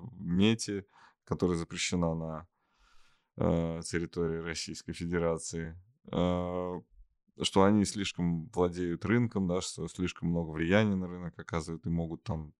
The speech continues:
м, управлять толпами, их, м, сознанием. И, в общем-то, говорит о том, что, ну, у них так много власти, что они могут, э, вообще,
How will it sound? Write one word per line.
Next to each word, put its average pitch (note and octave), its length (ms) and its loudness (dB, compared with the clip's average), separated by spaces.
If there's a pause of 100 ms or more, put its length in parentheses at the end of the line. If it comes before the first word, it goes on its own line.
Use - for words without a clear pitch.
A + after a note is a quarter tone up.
(140)
м, E2+ 180 2
управлять F2 580 2
толпами, F#2+ 600 0 (400)
их, - 260 -8
м, D#2+ 160 -8 (260)
сознанием. F2 800 2 (1800)
И, F#2+ 120 6
в G2 120 10
общем-то, F#2+ 1200 4
говорит F2+ 380 2
о F#2 60 -6
том, A#2+ 200 4
что, F2+ 340 -2
ну, G2 300 2
у F#2 60 -2
них G2+ 240 0
так - 220 0
много G2+ 220 0
власти, G#2+ 440 0
что - 240 -6
они F#2+ 180 2
могут, F#2+ 540 -2
э, F2 40 -2
вообще, F2 800 2